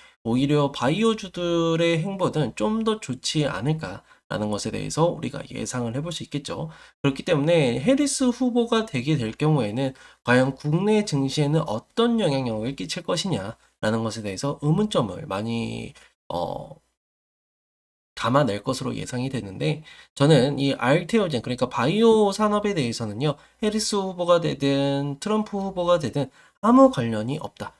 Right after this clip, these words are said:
관련이 있어도 두 후보의 영향력에 의해서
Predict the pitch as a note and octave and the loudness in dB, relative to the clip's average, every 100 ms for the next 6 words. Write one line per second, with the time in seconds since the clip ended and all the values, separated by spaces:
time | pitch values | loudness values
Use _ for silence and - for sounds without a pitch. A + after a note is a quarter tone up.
0 | _ - A#2+ B2+ G3 B3+ D#3+ - G#2+ F3+ | _ -2 4 4 6 4 2 -2 -4 -4
1 | A#2+ - - G3 A#3 B3 B3+ - - A3+ | -4 -8 -8 0 4 4 2 -6 -8 -4
2 | A3 A3 G#3 G#3 G3+ G#2 B2 D3+ D3+ C3 | 0 2 2 2 0 0 2 2 2 2
3 | C#3 D#3 D#3 - B2+ E3 F3+ G#2+ | 0 -2 -2 -2 0 2 0 -4